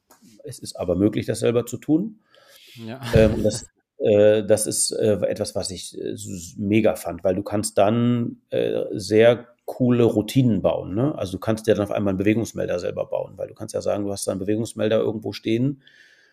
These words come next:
Speaker 2: Mhm.
Speaker 1: ähm, der aber gar nicht in deiner Elektrik hängt, der vielleicht auch nur über Funk mit Batterie geht, aber der löst dann den Schalter aus.
Speaker 2: Ah, okay, das heißt, du kannst das Relais verbinden mit dem, mit dem, äh, Sensor dann, ne?
Speaker 1: Genau, und da kann ich, also je-, also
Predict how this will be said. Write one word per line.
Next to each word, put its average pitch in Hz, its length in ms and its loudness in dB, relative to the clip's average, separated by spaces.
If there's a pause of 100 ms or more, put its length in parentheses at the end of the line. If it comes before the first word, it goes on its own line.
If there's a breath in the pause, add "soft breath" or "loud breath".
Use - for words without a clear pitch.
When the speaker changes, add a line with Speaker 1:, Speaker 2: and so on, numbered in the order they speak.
(120)
Speaker 2:
Mhm. 110 260 4
Speaker 1:
ähm, 107 280 4
der 107 160 6
aber 104 140 4
gar 104 160 6
nicht 107 100 -4
in 117 80 -6
deiner 101 180 4
Elektrik 113 460 -2
hängt, 131 240 0
der 104 100 -2
vielleicht 104 240 -2
auch 95 80 -2
nur 107 160 2
über 104 140 2
Funk 135 360 2
mit 107 140 0
Batterie 113 380 4
geht, 127 500 2 (220)
aber 113 320 6
der 110 220 6
löst 113 280 2
dann 104 80 2
den 98 100 0
Schalter 98 360 0
aus. - 280 -12 (1200 loud breath)
Speaker 2:
Ah, 131 180 4
okay, 131 220 2
das 110 200 -4
heißt, 123 200 0
du 120 40 -2
kannst 123 220 -4
das 117 200 -8
Relais 107 360 4
verbinden 123 400 0
mit 120 220 0
dem, 107 580 0
mit 110 220 -4
dem, 95 400 2
äh, 90 600 -2
Sensor 101 400 2
dann, 87 280 0 (240)
ne? 120 260 -8
Speaker 1:
Genau, 110 320 2
und 107 140 -2
da 107 80 6
kann 131 180 2
ich, 123 160 -2
also 107 160 2
je-, 110 340 0
also 107 300 -2